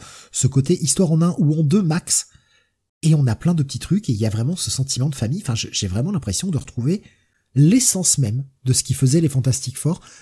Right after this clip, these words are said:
avec ces concepts de je me barre dans une autre dimension, je fais de la science, je fais des trucs comme ça.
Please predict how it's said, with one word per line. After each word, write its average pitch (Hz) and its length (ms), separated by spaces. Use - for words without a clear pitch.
avec 139 260
ces - 140
concepts 139 380
de 135 60
je 107 120
me 180 100
barre 185 180
dans 175 80
une 143 220
autre 131 100
dimension, 127 640
je 139 200
fais 156 160
de 123 80
la 113 80
science, 196 440
je 139 80
fais 151 120
des 139 120
trucs 135 160
comme 101 160
ça. 226 200